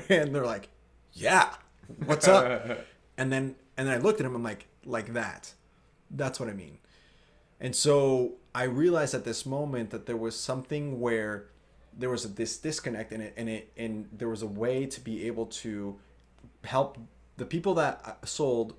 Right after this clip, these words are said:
Speaker 1: feel seen and feel heard and, and shared, because it, at that point, it didn't matter who had sold the most units between us. It didn't matter who sold the most summers or who was making the most money now. It mattered that we had this really crazy shared experience that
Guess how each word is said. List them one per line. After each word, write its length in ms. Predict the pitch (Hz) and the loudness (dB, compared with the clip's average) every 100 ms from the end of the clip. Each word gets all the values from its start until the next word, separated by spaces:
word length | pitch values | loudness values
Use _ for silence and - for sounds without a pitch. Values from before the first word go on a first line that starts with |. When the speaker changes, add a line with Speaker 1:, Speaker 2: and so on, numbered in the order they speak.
| - | -18
Speaker 1:
feel 380 | - - 131 | -16 -4 -4
seen 580 | 113 - 131 156 220 226 - | -2 -6 -6 -6 -6 -8 -12
and 120 | 113 | -12
feel 420 | - - 127 123 | -10 -6 -2 0
heard 520 | 113 - 120 147 151 - | -2 -2 -2 0 -2 -4
and, 260 | 113 110 101 - | -6 -6 -10 -10
and 180 | 110 101 | -8 -6
shared, 440 | 127 123 107 104 - - _ - | -2 0 0 -4 -18 -20 _ -12
because 260 | 120 147 127 | -4 -2 -2
it, 120 | 131 | -2
at 140 | - - | -4 0
that 180 | 165 165 | 0 0
point, 220 | 165 147 | -4 -2
it 60 | |
didn't 200 | 143 156 | -2 -2
matter 200 | 135 135 | -2 -4
who 140 | 131 127 | -4 -4
had 100 | 120 | -4
sold 140 | 123 | -4
the 40 | 120 | -4
most 260 | 120 107 113 | -4 -6 -6
units 260 | 113 123 | -6 -4
between 340 | - 135 143 139 | -6 -4 -4 -4
us. 200 | 143 120 | -6 -4
It 60 | |
didn't 180 | 117 127 | -4 -4
matter 200 | 123 117 | -4 -4
who 100 | 117 | -4
sold 200 | 110 117 | -4 -4
the 60 | 101 | -4
most 220 | 104 101 | -8 -8
summers 460 | 143 151 147 143 139 - - - | -4 -2 -2 -2 -6 -16 -14 -2
or 280 | 120 110 - - | 0 0 -4 -4
who 80 | |
was 180 | 143 139 | 0 0
making 220 | 147 139 | 0 -4
the 60 | 131 | -4
most 220 | 123 120 | -4 -4
money 180 | 131 117 | -6 -4
now. 440 | 101 127 110 90 - - - - | -2 -2 -4 -8 -18 -20 -20 -10
It 140 | 85 | -8
mattered 300 | 87 139 139 | -4 -2 0
that 120 | 120 110 | 0 0
we 100 | 104 | 0
had 220 | 120 113 | -2 -2
this 300 | 110 - - _ _ - _ - | -4 -6 -12 _ _ -20 _ -14
really 280 | 110 127 127 117 | -6 -4 -4 -6
crazy 420 | - 135 127 117 | -6 -4 -4 -6
shared 540 | - - 120 113 101 - | -8 -4 -2 0 -2 -8
experience 760 | 110 - - 143 117 110 110 - - | -12 -10 -4 -4 -2 -4 -8 -14 -6
that 260 | - 143 - | -2 -2 -4